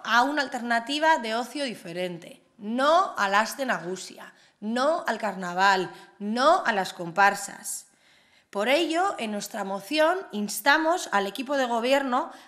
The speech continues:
a que ponga todos los medios a su alcance para consensuar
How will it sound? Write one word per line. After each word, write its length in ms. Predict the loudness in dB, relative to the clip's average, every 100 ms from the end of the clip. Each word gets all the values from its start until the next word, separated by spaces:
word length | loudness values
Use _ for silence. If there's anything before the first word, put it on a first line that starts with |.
| -6
a 120 | -6
que 160 | -4 -6
ponga 600 | 0 0 2 0 0 -2
todos 220 | 0 0
los 200 | -2 -4
medios 560 | -2 0 0 -2 -4 -6
a 100 | -6
su 160 | 0
alcance 520 | 0 4 4 4 -4 0
para 300 | 4 4 2
consensuar 840 | -6 -6 -8 -8 -2 2 2 0